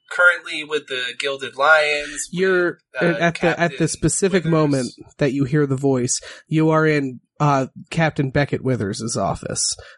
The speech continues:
Speaker 2: for the first time. You went there to try and, like,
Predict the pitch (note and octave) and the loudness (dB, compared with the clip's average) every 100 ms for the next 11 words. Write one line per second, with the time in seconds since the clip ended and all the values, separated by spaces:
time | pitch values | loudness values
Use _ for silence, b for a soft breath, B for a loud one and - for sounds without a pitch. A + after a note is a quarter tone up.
0 | _ - D3 - D3+ C3+ - C#3+ C3+ - | _ 0 0 4 2 4 2 2 2 -4
1 | - - B B E3+ F3 F3+ F#3 F3+ E3 | -10 -20 B B 0 0 0 0 0 0
2 | - E3+ E3+ D#3+ D3 C3+ | 0 2 2 2 0 -2